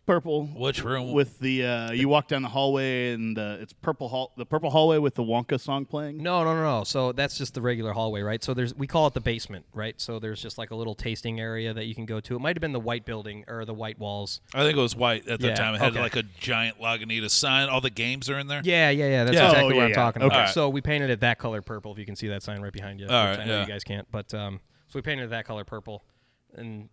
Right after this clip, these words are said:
Speaker 3: one of the beers that was on draft at that point in time was Undercover Investigation Shutdown Ale.
Speaker 2: Yeah.
Speaker 3: And then the Heineken guys were like, "Why the fuck did you name it that?" And then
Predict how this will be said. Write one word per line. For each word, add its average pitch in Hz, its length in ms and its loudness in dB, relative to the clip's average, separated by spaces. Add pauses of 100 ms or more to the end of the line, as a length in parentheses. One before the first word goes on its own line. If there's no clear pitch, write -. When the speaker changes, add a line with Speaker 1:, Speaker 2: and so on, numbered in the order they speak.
(120)
Speaker 3:
one 123 200 -8
of 123 60 -6
the 117 80 -6
beers 117 240 0
that 110 120 2
was 107 120 0
on 107 140 0
draft 107 300 -2
at - 60 -4
that 104 140 -4
point 104 160 -4
in 101 60 -10
time 101 340 -10 (260)
was 98 360 -6
Undercover 104 440 -6
Investigation 98 520 -8
Shutdown 101 400 -10
Ale. 95 200 -14 (140)
Speaker 2:
Yeah. 101 200 -6 (180)
Speaker 3:
And 101 180 -10
then 98 160 -10
the 98 100 -12
Heineken 104 480 -10
guys 98 240 -16
were 98 120 -12
like, 95 260 -14 (300)
"Why 98 380 -16
the 98 120 -12
fuck - 340 -14
did - 200 -16
you 101 80 -18
name 98 240 -14
it 95 140 -18
that?" 98 320 -8 (220)
And 107 160 -2
then 147 960 4